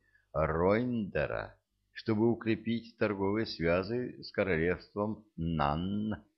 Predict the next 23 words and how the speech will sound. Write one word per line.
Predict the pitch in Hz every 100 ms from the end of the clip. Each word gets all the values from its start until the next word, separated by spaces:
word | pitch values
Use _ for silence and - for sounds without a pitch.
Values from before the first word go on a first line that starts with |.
| _ _ _ _ _ _ _ _ _ _ _ _ _ _ _ _
А | - 120
мой | 156 170
отец | 135 - 101 -
видел, | 95 90 92
как | 87 98 -
ты | 165
со | 151 104
страшным | - 92 95 - 95 85
воем | 85 90 85 85
выбегал | 90 101 147 127 113 120 123 - _ _
из | 120 104 76 80
здания | 98 87 104 127
таможни | - 110 85 92 85 95 117 -
Азула | 113 95 85 90 139 143 80 - _ _ _ _
во | 90 85 90
главе | 90 82 82
отряда | 82 87 113 117 90
налоговых | 82 82 85 80 85 82 -
воинов | 104 139 123 90
во | - 92
время | 87 85 95 107
тарифных | 104 95 76 90 - 113 117
войн | 127 92 107 123 95